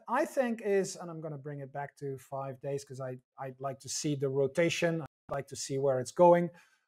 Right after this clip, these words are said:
One of the tails that actually caught me, um, caught my eye recently is, uh,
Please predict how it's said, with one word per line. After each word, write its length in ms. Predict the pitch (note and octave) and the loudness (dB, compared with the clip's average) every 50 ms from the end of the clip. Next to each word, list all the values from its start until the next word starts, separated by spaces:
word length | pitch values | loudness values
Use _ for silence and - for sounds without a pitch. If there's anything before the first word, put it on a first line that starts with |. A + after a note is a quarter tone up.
| _ - | _ 8
One 140 | G#3+ C#4+ F4+ | 10 10 10
of 80 | F4 | 10
the 80 | D#4 C4 | 8 6
tails 360 | - - D4 C#4 C4+ A3+ G3 G#3+ | 4 10 12 12 12 12 12 8
that 120 | G#3+ G#3+ | 6 4
actually 340 | G#3+ G#3 - - - G3+ F#3+ | 4 2 2 2 2 2 2
caught 320 | - - G#3+ G#3+ A3+ G#3+ | 6 8 8 10 8 8
me, 360 | G3 F#3+ F#3+ F#3+ F#3 F3+ F3+ | 4 2 2 2 2 0 0
um, 600 | E3 F3 E3+ E3+ E3+ E3+ E3 E3 E3 E3 E3+ F3+ _ - | -2 0 2 4 6 6 6 4 2 -2 -6 -8 _ 2
caught 160 | G#3 G#3+ F#3 | 2 2 4
my 140 | E3+ E3 - - | 2 -2 -2 0
eye 260 | F#3+ G#3+ G#3+ G#3 F#3+ | 2 6 6 8 8
recently 680 | E3+ E3+ G#3 A#3 - - F#3+ E3+ E3 D#3+ D#3 D#3 E3+ - | 8 8 6 4 4 2 -4 -2 0 0 0 0 -2 0
is, 380 | F#3 F3 E3+ E3 D3 - - | 0 2 2 2 0 -2 -4
uh, 320 | D#3+ D#3 D3+ D3 C#3+ D3+ | -2 -2 0 0 -2 -2